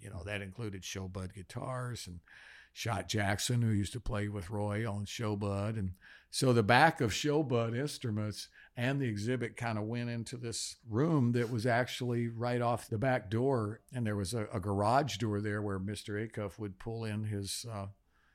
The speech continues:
his Lincoln and go in there. And that was Ro-, Roy had his own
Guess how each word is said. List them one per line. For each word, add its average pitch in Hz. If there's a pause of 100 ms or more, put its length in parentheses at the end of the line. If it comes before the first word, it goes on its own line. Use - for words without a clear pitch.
(320)
his 107
Lincoln 120 (180)
and 98
go 107
in 143
there. 101 (260)
And 117
that 117
was 104
Ro-, 117
Roy 131
had 120
his 107
own 120